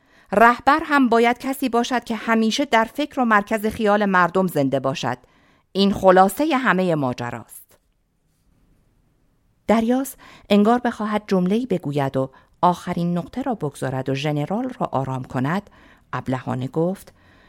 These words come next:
"باید شخص بزرگی بیاید، اینطور نیست؟ شخصی بزرگ." باز ژنرال با صدای بم و خشن راهش را بست و گفت:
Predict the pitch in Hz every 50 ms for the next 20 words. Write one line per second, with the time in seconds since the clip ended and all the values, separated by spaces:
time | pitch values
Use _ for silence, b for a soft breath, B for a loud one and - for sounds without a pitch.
0 | b b b b b b b b b _ _ _ _ _ _ _ _ _ - 214
1 | 240 262 294 294 - 311 302 - - 339 320 - 220 202 190 226 277 - 294 247
2 | 202 160 151 139 135 135 131 131 B B B B - 214 233 - 233 254 247 247
3 | 247 262 285 311 339 - - _ _ _ _ _ - - - 220 220 - - 247
4 | 247 - 180 156 147 - 180 156 135 - - _ _ _ _ _ _ _ _ _
5 | _ _ _ _ _ _ _ _ _ _ _ _ _ _ _ _ _ _ _ -
6 | 147 143 143 147 143 - - - 135 127 127 127 135 135 147 160 165 165 B B
7 | B B B B B B - 156 185 202 208 208 - 208 202 208 208 208 208 202
8 | 190 - 196 202 196 185 185 - - 180 170 - - - 220 233 240 - _ _
9 | - 156 156 170 180 180 - - - 165 156 - 151 147 170 - - 143 131 -
10 | 151 156 175 190 - - - -